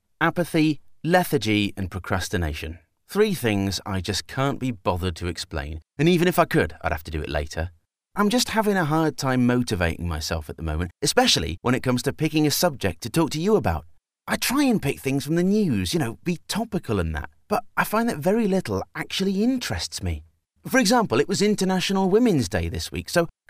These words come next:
I tried to get in the spirit of things, put on a dress, felt a right tit, and that was about as close as I got. And that highlights the issue with what could loosely be described as topical comedy.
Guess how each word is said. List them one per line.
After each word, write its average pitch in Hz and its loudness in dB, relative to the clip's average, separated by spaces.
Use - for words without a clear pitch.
I - 0
tried 131 0
to - -6
get 120 0
in 147 2
the 160 4
spirit - 4
of 127 0
things, 95 -2
put - -4
on 117 2
a 101 4
dress, 107 2
felt - 0
a 165 6
right 190 0
tit, 233 2
and 196 2
that 208 2
was 165 2
about 180 4
as 160 2
close 139 0
as 135 -4
I 160 2
got. 156 0
And 180 4
that 175 4
highlights 196 4
the 214 4
issue 120 4
with 98 2
what 143 4
could 165 4
loosely 151 6
be 123 4
described 104 0
as 120 0
topical 107 -4
comedy. 101 -2